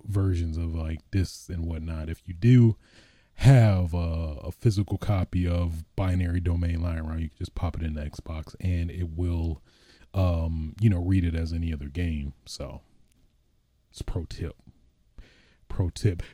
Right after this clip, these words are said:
Fifty Cent, Blood on the Sand. Um, I, I heard a lot of good things about it. I haven't yet to play it, but I did, uh, invested it before it, like,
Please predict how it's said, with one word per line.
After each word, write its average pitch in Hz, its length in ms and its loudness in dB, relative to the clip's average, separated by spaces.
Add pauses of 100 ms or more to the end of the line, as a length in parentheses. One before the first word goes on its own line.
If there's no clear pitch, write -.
(140)
Fifty 127 300 8
Cent, 123 300 6
Blood 127 200 10
on 117 100 10
the 107 80 8
Sand. 110 680 4 (300)
Um, 104 600 6
I, 98 300 2
I - 40 2
heard 127 300 8
a 107 40 6
lot 101 160 4
of 92 80 0
good 95 140 2
things 95 220 2
about 87 200 0
it. 87 40 0
I - 20 -2
haven't 90 320 -2
yet 104 180 0
to 101 60 -4
play 92 240 -2
it, 85 80 -6
but 85 100 -8
I 85 80 -4
did, 90 460 -2 (640)
uh, 85 480 -4
invested 101 540 2
it 90 80 -2
before 95 380 0
it, - 120 -4
like, 90 460 -2